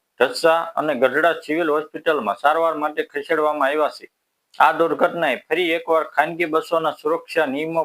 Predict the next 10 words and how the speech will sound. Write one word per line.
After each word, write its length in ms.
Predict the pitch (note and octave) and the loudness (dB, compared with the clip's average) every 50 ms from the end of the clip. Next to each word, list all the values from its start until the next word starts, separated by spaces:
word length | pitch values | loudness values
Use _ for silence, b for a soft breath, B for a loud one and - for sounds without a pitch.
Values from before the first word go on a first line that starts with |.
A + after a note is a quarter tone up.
| - - | 0 0
પર 140 | G#2+ F2+ - - _ _ _ _ _ _ - | 0 0 0 -2 _ _ _ _ _ _ 0
પ્રશ્ન 280 | D3+ D#3+ D#3 D#3+ F3 E3 | 0 0 0 0 0 0
ઊભા 300 | D3 C#3+ C3+ D3+ D#3 C#3+ - | 2 2 4 4 4 4 2
કર્યા 260 | D#3 D#3+ E3+ D#3+ C#3+ - | 0 2 2 0 0 -2
છે. 100 | - F#2+ - _ _ _ _ _ _ _ B2+ | -8 -10 -10 _ _ _ _ _ _ _ -6
મુસાફરો 480 | C#3 C3+ - F3 E3+ - - E3+ F3 E3 | -2 2 2 2 2 2 2 0 0 2
માટે 280 | D#3 D#3 D#3+ D#3 - C#3 | 2 0 0 0 0 0
વધુ 300 | A#2 A#2 B2+ C3 E3+ E3+ | 0 0 -2 -2 -2 -6
સલામતી 680 | D#3+ - D#3+ D#3+ E3+ E3+ E3 E3 E3+ - - E3 D3+ - - | -4 -2 0 0 0 0 0 -4 -8 -6 -6 -10 -10 -6 -6
સુનિશ્ચિત 520 | D3+ D#3+ E3+ E3+ D#3 _ _ D3 C#3+ - | -4 -4 -4 -4 -8 _ _ -16 -16 -16